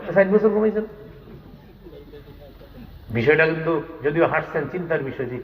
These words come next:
কি বললো, আট ঘন্টা ঘুমাইলে আমি বিশ বছর ঘুমাইলাম, তার মানে ছোটবেলা তো আপনার আম্মা আব্বা আপনার ঘুম পাড়াইছে পনেরো ঘন্টা,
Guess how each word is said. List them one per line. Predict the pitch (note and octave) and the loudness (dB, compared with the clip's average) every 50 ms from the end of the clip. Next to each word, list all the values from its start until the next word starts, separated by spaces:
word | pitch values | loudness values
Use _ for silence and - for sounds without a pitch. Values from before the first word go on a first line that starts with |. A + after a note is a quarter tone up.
| - - | -12 -8
কি | - A3+ | -4 -4
বললো, | G#3 F3 D#3 C3 A#2+ A#2 A2+ A2 G2 - - - - - - - - - - - - - | -2 0 0 -2 -2 -2 -4 -6 -6 -8 -12 -16 -18 -18 -18 -18 -18 -18 -20 -14 -8 -2
আট | A#2+ B2+ C#3+ C3 B2 - - | 0 0 0 0 -4 -6 -2
ঘন্টা | E3+ G3+ G#3 G3+ - A#3 A3 | 0 0 0 2 4 4 4
ঘুমাইলে | F3+ F#3+ G3 G3+ G3 F#3+ | 6 6 6 6 6 6
আমি | F3+ F3+ F3+ E3 | 4 4 2 0
বিশ | F3 F3+ F#3 F#3 | -2 -4 -2 -2
বছর | F3 D3 - E3+ | -4 -4 -2 -4
ঘুমাইলাম, | D#3 C3 B2 B2+ B2+ C#3 D3 C#3 C3+ B2 A2+ A2 - - - - - - - | -4 -4 -4 -4 -2 -2 0 2 2 0 0 -2 -6 -10 -14 -16 -16 -2 0
তার | D3+ D3+ E3 E3+ | 2 2 2 2
মানে | F3+ F#3 G3 A3 A3+ - - - - - | 2 2 2 2 0 -2 -8 -14 -12 -4
ছোটবেলা | F3 F#3 G3 A3+ A#3 A#3+ A#3+ B3 A#3+ | -2 2 4 4 6 6 6 4 6
তো | A#3+ A#3+ | 6 6
আপনার | G#3+ G#3 G#3 A3 G#3+ | 4 4 4 2 0
আম্মা | G3+ F#3+ F#3+ G3 G3+ | 0 0 0 -2 -2
আব্বা | G#3 G3+ G3+ G3+ | -2 0 0 0
আপনার | F#3 F#3 - G3 F#3 F3+ | 0 0 0 -4 -4 -4
ঘুম | D#3 D#3+ F3+ E3+ | -6 -8 -4 -2
পাড়াইছে | F3 F3 E3 D#3+ C#3+ - D3+ C3+ - - - - - - | 0 0 0 -2 -2 -2 -2 -4 -4 -6 -10 -14 -8 -6
পনেরো | E3+ E3+ D#3+ D#3 D#3 C#3 | -4 -2 0 2 4 4
ঘন্টা, | C#3+ C#3 C3 B2+ C3+ C3 B2+ A2+ | 4 4 2 2 2 2 2 2